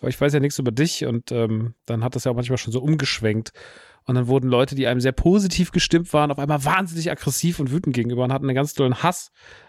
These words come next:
äh, auf uns als Person. Also das war, äh, gerade in den jungen Jahren von Nukular war das, war da eine starke Tendenz drin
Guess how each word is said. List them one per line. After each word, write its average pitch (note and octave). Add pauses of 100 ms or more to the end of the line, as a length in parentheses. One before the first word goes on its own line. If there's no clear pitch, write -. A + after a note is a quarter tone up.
äh, C3
auf A2
uns A#2
als A#2
Person. A#2+
Also A2
das A2+
war, A2+
äh, A2+
gerade D3+
in D#3+
den C#3
jungen D#3+
Jahren C3
von C3
Nukular A#2+
war B2+
das, -
war A#2+
da B2
eine A#2+
starke C#3+
Tendenz C#3
drin C#3+